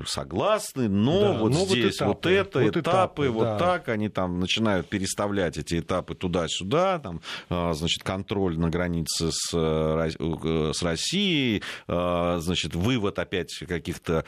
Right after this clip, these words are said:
Speaker 1: э, вооружённых, э, формирований и, значит, э, иностранных государств и так далее. Э, вот, э, и, э, п-, понятно, начинают обкладывать это какими-то условиями, которые пока не очень понятно даже, как выполнять. Понимаете,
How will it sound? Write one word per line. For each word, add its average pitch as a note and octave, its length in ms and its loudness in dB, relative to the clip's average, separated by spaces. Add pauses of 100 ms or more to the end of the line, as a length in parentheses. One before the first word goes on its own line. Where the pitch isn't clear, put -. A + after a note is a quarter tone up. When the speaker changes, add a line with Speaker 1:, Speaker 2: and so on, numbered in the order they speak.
(200)
Speaker 1:
э, E2 460 2
вооружённых, F2 920 0
э, D2+ 360 0
формирований E2+ 920 0 (300)
и, D#2+ 260 2
значит, D#2 520 -2
э, D2+ 280 2
иностранных F2+ 640 -2
государств C3 680 -2
и F#2 60 -12
так G2 240 -6
далее. C2 260 -4 (460)
Э, E2 220 2
вот, E2+ 300 0
э, D2 460 2
и, G2+ 460 2
э, F2+ 540 2
п-, F#2 180 -10
понятно, C#3 320 -4
начинают C3+ 400 0
обкладывать A2 640 -2
это G2+ 140 -2
какими-то G#2+ 520 0
условиями, A2+ 640 2
которые G#2 640 2
пока - 240 -4
не G2 400 2
очень G2+ 240 2
понятно G#2 380 -4
даже, F#2 200 0
как F#2+ 220 -4
выполнять. G2 400 -4
Понимаете, D3 320 0